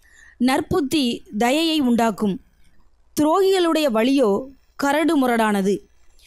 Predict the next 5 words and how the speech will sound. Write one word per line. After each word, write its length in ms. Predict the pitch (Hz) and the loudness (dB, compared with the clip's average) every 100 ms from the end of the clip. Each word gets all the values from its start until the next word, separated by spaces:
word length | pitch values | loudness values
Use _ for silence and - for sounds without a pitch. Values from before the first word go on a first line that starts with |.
| - _ 226 | -20 _ -2
விவேகியானவன் 880 | 277 359 415 415 311 277 285 240 208 - - | 0 0 0 0 0 0 0 -2 -4 -8 -8
அறிவோடு 500 | 202 233 302 320 370 | -2 0 0 0 0
நடந்து 300 | 302 226 240 | 0 0 2
கொள்ளுகிறான். 480 | 233 220 202 196 175 - - _ _ _ _ _ | 2 2 0 0 -4 -10 -20 _ _ _ _ _
மூடனோ 520 | 240 302 403 392 330 | 0 0 0 0 0